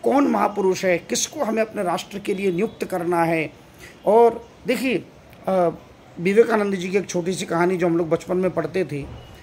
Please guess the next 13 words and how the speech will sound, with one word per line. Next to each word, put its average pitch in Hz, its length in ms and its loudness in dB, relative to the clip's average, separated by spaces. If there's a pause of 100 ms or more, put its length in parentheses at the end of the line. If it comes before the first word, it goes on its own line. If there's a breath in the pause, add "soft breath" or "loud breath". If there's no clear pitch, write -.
(120)
कि 180 100 -2
जब 170 180 2
वो 175 220 4
जापान 165 380 2
में 185 160 2
कहीं 180 180 2
जा 165 200 4
रहे 175 180 4
थे 185 180 -2
और 165 420 2
जो 160 300 -2
स्टेशन 185 420 -2
पे 175 240 2